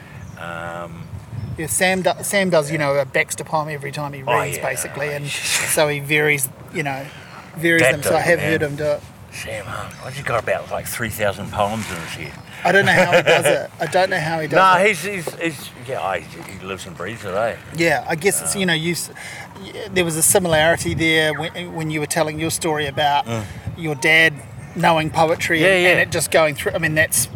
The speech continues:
Speaker 2: part
Speaker 1: Yeah.
Speaker 2: of Sam's story, right? It
Speaker 1: Yeah,
Speaker 2: came from the
Speaker 1: abs-,
Speaker 2: parents. It's the
Speaker 1: yeah,
Speaker 2: same
Speaker 1: yeah,
Speaker 2: thing, and he,
Speaker 1: yeah, yeah,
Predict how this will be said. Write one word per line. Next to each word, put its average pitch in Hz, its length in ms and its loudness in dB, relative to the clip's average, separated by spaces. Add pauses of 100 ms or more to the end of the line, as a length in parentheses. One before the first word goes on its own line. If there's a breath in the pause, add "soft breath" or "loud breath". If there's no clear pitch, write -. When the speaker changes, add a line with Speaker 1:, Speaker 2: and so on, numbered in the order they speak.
Speaker 2:
part 165 160 4
Speaker 1:
Yeah. 151 60 4
Speaker 2:
of 147 60 0
Sam's 156 360 0
story, 139 320 -2
right? 143 300 0
It 143 100 -8
Speaker 1:
Yeah, 202 140 4
Speaker 2:
came 165 80 -2
from 151 160 -8
the 143 80 -4
Speaker 1:
abs-, 120 80 -6
Speaker 2:
parents. 147 360 -4
It's - 140 -4
the 131 60 -2
Speaker 1:
yeah, 139 60 2
Speaker 2:
same 156 340 0
Speaker 1:
yeah, 127 180 2
Speaker 2:
thing, 127 120 -2
and 147 80 -4
he, 139 80 -4
Speaker 1:
yeah, 120 60 2
yeah, 113 260 4